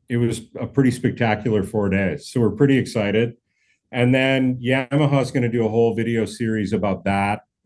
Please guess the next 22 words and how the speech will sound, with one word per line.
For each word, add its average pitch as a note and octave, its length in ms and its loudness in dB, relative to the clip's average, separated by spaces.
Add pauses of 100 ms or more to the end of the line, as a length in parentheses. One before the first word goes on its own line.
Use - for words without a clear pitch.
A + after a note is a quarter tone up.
about G2 500 -2 (680)
this F#2+ 200 -6
insane G2+ 580 -2
Bosendorfer F#2 720 0
piano F#2+ 380 0
that F#2 220 -2
Tina G2+ 260 -2
played G2 480 -2 (100)
and F#2 560 -2 (480)
the F#2+ 80 -2
drums G#2 360 0
I G2 180 2
used. G#2 600 0 (100)
And, G2+ 540 -2
um, G2+ 580 -2 (960)
they're A#2 160 0
doing A2+ 240 4
a G2+ 40 2
video A2 280 2
series A2 440 0
with G2+ 180 -2
that. A#2 440 0